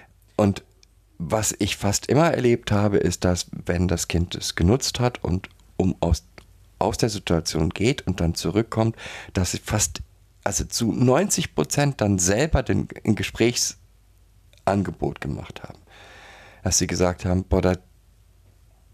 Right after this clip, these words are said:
das, das, das hat mich grad völlig, völlig genervt.“ Und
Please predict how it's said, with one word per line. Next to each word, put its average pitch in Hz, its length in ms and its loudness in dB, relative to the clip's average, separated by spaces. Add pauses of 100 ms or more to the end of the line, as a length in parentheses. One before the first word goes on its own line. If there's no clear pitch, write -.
das, 107 220 -2
das, 101 320 0 (100)
das - 160 -8
hat - 120 -6
mich - 120 -8
grad - 200 -8
völlig, 85 420 -4
völlig 107 280 -2
genervt.“ 71 460 -4 (920)
Und 131 240 0